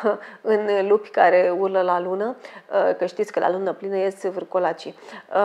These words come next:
Nu vă veți transforma în vârcolaci, ci aveți puterea de transformare, de schimbare,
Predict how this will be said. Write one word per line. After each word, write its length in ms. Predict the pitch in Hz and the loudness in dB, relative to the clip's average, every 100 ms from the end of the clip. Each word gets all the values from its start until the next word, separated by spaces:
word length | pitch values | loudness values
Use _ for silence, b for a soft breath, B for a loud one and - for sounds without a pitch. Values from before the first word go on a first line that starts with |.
| 202 196 185 - _ - | 4 2 0 -8 _ -6
Nu 280 | 220 233 | -2 0
vă 120 | 294 311 | 2 2
veți 140 | 269 | 2
transforma 480 | 254 196 202 185 170 | 0 -4 -4 -6 -6
în 80 | 170 | -4
vârcolaci, 520 | 180 170 165 156 160 | -4 -4 -4 -4 -6
ci 260 | - 196 190 | -8 -6 -4
aveți 400 | - 180 190 214 | -4 -2 -2 -4
puterea 480 | - 285 269 233 208 | -8 -4 -2 0 0
de 100 | 196 | -2
transformare, 800 | 208 190 190 - 185 175 185 185 | -4 -6 -8 -6 -4 -4 -6 -4
de 120 | 185 | -4
schimbare, 760 | 190 - 196 190 175 160 170 | -6 -6 -6 -2 2 2 0